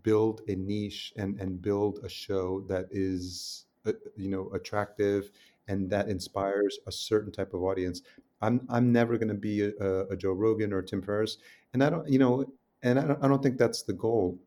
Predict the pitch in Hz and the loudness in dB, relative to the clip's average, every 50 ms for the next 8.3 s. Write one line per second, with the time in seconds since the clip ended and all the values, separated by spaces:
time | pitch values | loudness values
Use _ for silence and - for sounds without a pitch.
0 | - 92 90 90 - - - 131 135 135 139 135 135 135 - 131 123 113 101 - | 2 2 2 2 0 0 2 4 6 8 8 6 6 6 6 6 6 6 6 2
1 | - 110 104 107 120 143 143 - - _ _ _ _ _ _ _ _ _ _ _ | -2 0 2 2 2 2 0 -4 -12 _ _ _ _ _ _ _ _ _ _ _
2 | _ _ _ _ _ - - - - - - _ _ _ _ _ _ - 120 113 | _ _ _ _ _ -8 -8 -8 -8 -12 -20 _ _ _ _ _ _ 0 2 4
3 | 113 110 107 104 104 104 98 101 - 104 101 98 98 95 98 - - - - _ | 4 4 4 4 4 2 0 0 0 2 2 2 2 0 -2 -4 -14 -20 -20 _
4 | _ _ - 113 113 110 107 107 107 104 98 - - 117 110 104 95 95 107 117 | _ _ -2 2 4 4 4 4 2 0 0 -2 -2 0 0 2 2 2 2 2
5 | 123 120 123 120 117 113 113 - 113 107 98 98 92 - - - 113 110 - - | 4 4 4 4 4 4 2 4 4 6 6 6 2 0 -2 -8 -10 -10 -10 -8
6 | - - 101 101 - - - _ - - - - - - 104 90 101 98 98 95 | -2 0 0 0 0 -4 -10 _ -16 -16 -16 -14 -10 -10 -6 0 0 0 0 0
7 | - - - 104 95 - 92 90 90 85 85 - - 95 92 92 92 - 92 90 | -2 -4 -2 -2 -2 -2 -4 -8 -8 -8 -10 -6 -6 -6 -6 -6 -8 -12 -16 -16
8 | - - 90 90 90 92 | -12 -12 -10 -10 -10 -12